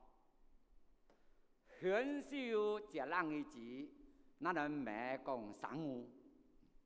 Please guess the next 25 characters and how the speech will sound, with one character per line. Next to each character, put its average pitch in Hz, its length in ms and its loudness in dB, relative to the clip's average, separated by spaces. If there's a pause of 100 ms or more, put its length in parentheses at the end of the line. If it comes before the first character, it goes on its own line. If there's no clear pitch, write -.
(460)
享 156 400 2
受 220 320 2
这 202 140 0
两 131 120 -2
个 151 140 -4
字， 151 300 -8
我 117 100 -6
们 127 160 -6
不 156 100 -12
会 143 80 -6
觉 117 140 -12
得 117 60 -10
陌 143 260 -8
生， 214 100 -6 (1120)
因 143 140 -6
为 160 40 -2
我 143 140 0
们 151 160 -4
常 175 340 -8
常 165 520 -4
用 175 200 -2
这 175 120 -2
两 139 180 -4
个 170 100 -2
字。 170 300 -6